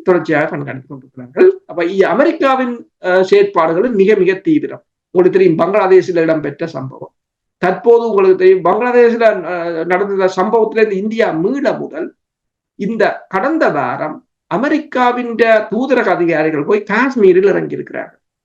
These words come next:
அப்ப தாய்வானுக்கு அமெரிக்க தூதரக அதிகாரிகள், அமெரிக்க அதிகாரிகள் வரும்போது சீனா அவ்வளவு பிரச்சனையாக இருக்கிறதோ, அதே போலதான் காஷ்மீருக்கு போனாலும் இந்தியாவுக்கு ஒரு பதட்டமான சூழ்நிலை.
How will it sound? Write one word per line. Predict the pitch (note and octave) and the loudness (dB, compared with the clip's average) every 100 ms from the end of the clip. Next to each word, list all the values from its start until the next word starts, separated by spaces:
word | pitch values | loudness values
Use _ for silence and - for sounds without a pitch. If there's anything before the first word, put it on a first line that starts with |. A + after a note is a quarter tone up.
| _ _ _ _ _ _ | _ _ _ _ _ _
அப்ப | F3 E3 D#3 D#3 - _ | -2 0 -2 -4 -12 _
தாய்வானுக்கு | E3+ A3 D4+ D4+ C#4+ C#4+ C#4+ _ C#4+ D4 D4+ - _ _ _ _ | 0 0 0 0 0 -2 -4 _ -6 -4 -6 -8 _ _ _ _
அமெரிக்க | F#3+ C4 C4 G#3 - | -2 -2 -2 -2 -4
தூதரக | - A#3+ A#3 A#3 | -2 0 0 2
அதிகாரிகள், | G#3+ A3 G#3+ G#3+ G#3 G#3+ | 0 0 2 2 2 2
அமெரிக்க | G3+ A3 G#3+ G#3+ | 2 0 -2 -4
அதிகாரிகள் | G#3 G#3+ G3+ F#3 | -2 0 0 -2
வரும்போது | F#3+ F#3+ G3 F#3+ | -2 0 0 0
சீனா | G3 A3 A#3+ A#3 | -2 -4 -2 2
அவ்வளவு | A3 F#3+ G3 F#3+ | 2 2 4 4
பிரச்சனையாக | F#3+ F#3+ F#3+ F#3 F#3 F3 E3+ F3 | 2 -2 0 2 2 0 -2 -4
இருக்கிறதோ, | E3 D#3+ E3 D3+ - - | -4 -4 -4 -4 -4 -4
அதே | G3 G#3 B3 | 2 4 4
போலதான் | B3 G3 F3+ A#3+ - | 4 2 2 0 -2
காஷ்மீருக்கு | F#3+ A#3 B3+ G#3+ F3 | -4 -4 -4 -4 -4
போனாலும் | E3+ E3 D#3 F3+ | -6 -4 0 2
இந்தியாவுக்கு | G3+ F3+ E3+ C#3 C3+ D3+ | 2 0 0 -2 -4 -8
ஒரு | E3 | -10
பதட்டமான | D#3 D3 C#3+ B2+ C3+ | -12 -12 -14 -14 -16
சூழ்நிலை. | C#3+ D3 C#3+ C#3 | -12 -12 -12 -18